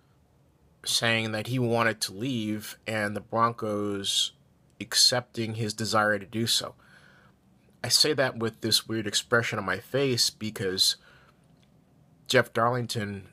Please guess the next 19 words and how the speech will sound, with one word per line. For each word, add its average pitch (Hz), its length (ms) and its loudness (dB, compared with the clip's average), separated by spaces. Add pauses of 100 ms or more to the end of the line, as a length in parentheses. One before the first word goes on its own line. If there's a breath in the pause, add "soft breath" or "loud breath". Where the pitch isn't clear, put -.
(460)
at 90 140 -4
the 104 100 -6
N 110 80 -2
F 104 160 -4
L 101 100 -4
Network 113 600 0 (720)
said, 123 560 2 (360)
quote, 135 360 0 (280)
"He," 135 540 -4 (140)
being 113 280 -4
John 104 260 -2
Fox, - 580 -2 (1120 soft breath)
"just - 220 0
got 117 200 0
word 131 260 0
of 113 300 -6
this, 139 520 2
the 107 200 -6
release, 120 720 0